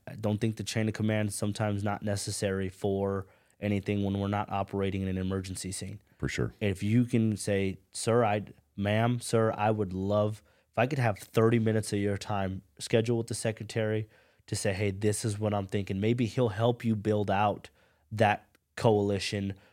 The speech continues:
Speaker 1: or check those major concerns to move forward.
Speaker 2: We, we've got a firefighter on our job, uh,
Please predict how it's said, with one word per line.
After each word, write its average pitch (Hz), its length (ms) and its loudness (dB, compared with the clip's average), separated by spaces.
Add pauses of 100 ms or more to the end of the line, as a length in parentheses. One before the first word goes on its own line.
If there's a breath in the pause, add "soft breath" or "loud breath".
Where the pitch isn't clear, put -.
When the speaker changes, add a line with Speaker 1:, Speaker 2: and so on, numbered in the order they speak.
(140 soft breath)
Speaker 1:
or 101 320 2
check - 480 -2 (300 soft breath)
those 110 420 4
major 107 340 0
concerns 101 600 -4
to - 100 -4
move 98 280 -2
forward. 98 500 -8 (260 soft breath)
Speaker 2:
We, 82 160 2 (100)
we've 104 240 2
got 85 180 2
a 71 40 0
firefighter 65 640 0
on 64 80 0
our 58 100 -2
job, 58 520 -2 (680)
uh, 60 360 -4